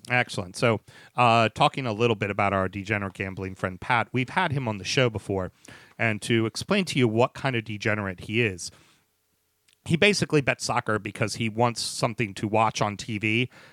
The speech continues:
and to bet before he actually, uh, watches college football.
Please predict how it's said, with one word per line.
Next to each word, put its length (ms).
and 200
to 140
bet 360
before 420
he 460
actually, 680
uh, 140
watches 640
college 280
football. 460